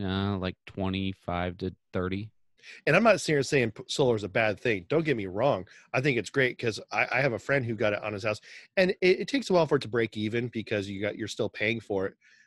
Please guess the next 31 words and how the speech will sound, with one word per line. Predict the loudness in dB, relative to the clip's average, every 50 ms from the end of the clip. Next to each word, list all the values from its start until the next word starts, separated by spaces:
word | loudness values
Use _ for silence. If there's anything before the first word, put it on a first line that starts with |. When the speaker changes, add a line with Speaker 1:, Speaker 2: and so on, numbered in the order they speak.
| _ _
Speaker 2:
But, | -4 0 2 2 4 2 0 -2 _ _ _ -2
um, | -2 0 0 -2 -4 -6 -10 -12 -16 _ _ _
once | -2 2 2 2 2 2 -2
it | -2 0 0
does | -2 -2 -2
break | 0 -2 -2 -2 -2 -2
even, | -2 -2 -2 -2 -2
your, | 0 0 0 0
your, | 0 2 2 2 2 0 _
your, | -8 -10 -10 -10 _ _ _ _ _
your | -10 -8 -8 -8
bill, | -6 -2 0 2 2 2 2 -2 -4 -6
it | -6 -6 -6 -8 _ -8
drops | -2 0 0 0 0 -2 -2 0
big | 2 2 2 0
Speaker 1:
zero. |
Speaker 2:
time. | -2 -4 -6 -6 -10 -14 _ -20 -20 -20 -20 -20 -20 _
But | _ -2 0
the | 0 0
thing | 2
is, | 2 2 2 2
is | -2 -4 -4
we | -4 -6 -6
can't | -2 -2 -2 0 0
run | 0 0 0 0 0 -2 -4 -4
directly | -2 -2 0 0 0 -2 -2 -4 -6 -6 -6 _ _
off | -4 -4 -4 -4 -8 -14 -20 _ _
solar, | -10 -6 -2 -2 -2 -2 -4 -8 -10 -12 -14 -6 -4
directly | -2 0 0 0 -2 -2 -4 0 2
Speaker 1:
So | 4 4 4 4
Speaker 2:
off | 4 0 0 -2 -6 -12